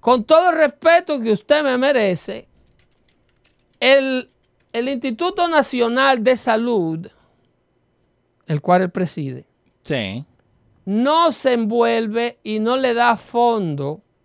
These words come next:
Speaker 1: al Instituto de Wuhan para gain of function, en
Speaker 2: Ujú.
Speaker 1: otra palabra, para manipulación de células de virus mortales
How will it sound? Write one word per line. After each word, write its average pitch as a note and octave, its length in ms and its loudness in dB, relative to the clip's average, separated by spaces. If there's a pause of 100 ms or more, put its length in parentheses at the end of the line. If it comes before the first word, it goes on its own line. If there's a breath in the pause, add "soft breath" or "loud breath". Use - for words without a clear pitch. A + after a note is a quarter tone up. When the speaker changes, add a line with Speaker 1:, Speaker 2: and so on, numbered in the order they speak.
(840)
Speaker 1:
al A#3 520 2
Instituto G3+ 680 -4
de F#3+ 280 -4
Wuhan E3 520 -4 (320)
para E3 300 -2
gain F#3+ 420 -4
of F3 140 -8
function, C#3 640 -8
en C#3 80 0
Speaker 2:
Ujú. C3 100 2
Speaker 1:
otra E3+ 200 -2
palabra, F3 480 2
para E3+ 320 -2
manipulación G#3 1300 -4 (380 soft breath)
de E3+ 280 -4
células B3 920 -4 (320)
de F#3+ 300 -2
virus C#4+ 580 0
mortales G#3 1000 0